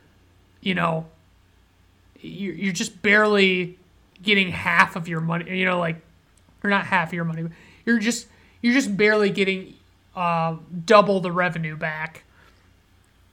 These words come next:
And so, uh, this is rated eight point two out of ten on I M D B.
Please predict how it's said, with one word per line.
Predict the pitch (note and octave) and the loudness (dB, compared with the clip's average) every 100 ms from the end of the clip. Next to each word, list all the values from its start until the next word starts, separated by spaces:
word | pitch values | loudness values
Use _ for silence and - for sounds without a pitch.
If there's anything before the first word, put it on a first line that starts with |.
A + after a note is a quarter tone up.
| _ | _
And | G#3+ G3+ | -4 -2
so, | - G#3 G3 F#3 F#3 _ _ - - _ _ | -2 -2 -2 -2 -8 _ _ -20 -20 _ _
uh, | G3+ F#3+ F#3 F#3 D3 C#3+ | 2 6 6 2 -4 -4
this | A3 A3 | -2 0
is | G#3+ F#3+ - - _ | -2 -2 -6 -10 _
rated | F#3+ G3 A3+ A#3 G#3+ - - - | -6 2 4 4 2 -2 -18 -6
eight | A#3 C#4 - | -4 -4 -8
point | - - C#4 A#3+ - | -16 -4 -2 -4 -4
two | - - A#3 E3+ E3 G3 G3+ - _ _ - | -2 2 2 2 -2 -4 -8 -14 _ _ -12
out | F3 F#3 G3+ G3 | -2 0 0 0
of | G3 - - | -2 -2 -10
ten | - G3+ F3+ E3+ F3 | -6 -2 0 -2 -4
on | F3+ F3 F3+ | -4 -4 -4
I | F3 F#3+ | -4 -2
M | A3+ A3+ | -2 -2
D | A3+ | -2
B. | G#3 G3+ E3 F3 G#3 | -2 -4 -4 -6 -8